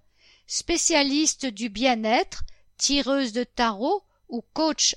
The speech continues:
habillement, invention des terroirs, bref, là, tout de suite, il ne manque que vous. Chez Cannelle et Chocolat, trente-sept avenue du Maréchal de Lattre de Tassigny, ouvert du mardi au dimanche,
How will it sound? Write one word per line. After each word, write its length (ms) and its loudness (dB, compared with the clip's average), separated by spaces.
habillement, 640 -2
invention 760 0
des 160 -2
terroirs, 760 0
bref, 580 0
là, 280 2
tout 120 2
de 140 0
suite, 560 -2
il 180 -2
ne 140 -2
manque 540 0
que 200 0
vous. 260 -6
Chez 260 2
Cannelle 480 2
et 80 0
Chocolat, 580 0
trente-sept 580 0
avenue 380 0
du 100 -4
Maréchal 640 2
de 80 0
Lattre 420 0
de 120 -4
Tassigny, 760 -2
ouvert 460 2
du 160 -6
mardi 460 2
au 100 0
dimanche, 800 0